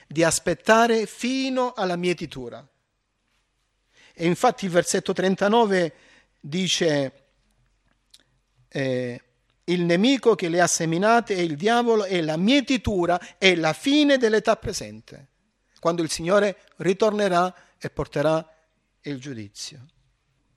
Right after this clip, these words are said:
Allora, il regno di Dio porterà cosa? Una divisione.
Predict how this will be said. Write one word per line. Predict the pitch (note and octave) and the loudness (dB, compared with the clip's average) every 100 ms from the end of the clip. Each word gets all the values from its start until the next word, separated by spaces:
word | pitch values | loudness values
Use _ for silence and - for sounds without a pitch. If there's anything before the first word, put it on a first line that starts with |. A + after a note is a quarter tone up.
| _ _ _ _ _ _ _ _ _ _ _ _ _ _ _ | _ _ _ _ _ _ _ _ _ _ _ _ _ _ _
Allora, | D3+ D#3+ D3+ B2+ A#2 _ _ | -2 2 2 0 -6 _ _
il | D3 C#3+ | -6 0
regno | G3+ C4+ B3 | 2 4 2
di | A3+ G3 | 0 -2
Dio | D#3 C#3+ D3 G#3 - _ _ _ _ _ _ _ _ _ _ _ | -2 -2 -2 -6 -12 _ _ _ _ _ _ _ _ _ _ _
porterà | D3+ - D#3+ D#3 | -8 -2 0 0
cosa? | B2+ - - | -2 -6 -6
Una | E3+ A3 G#3 G3+ - _ _ _ _ | -6 -4 -4 -6 -14 _ _ _ _
divisione. | - C3+ B2+ B2 - C3+ A2 A#2 C3 | -20 -12 -10 -8 -10 -12 -18 -20 -20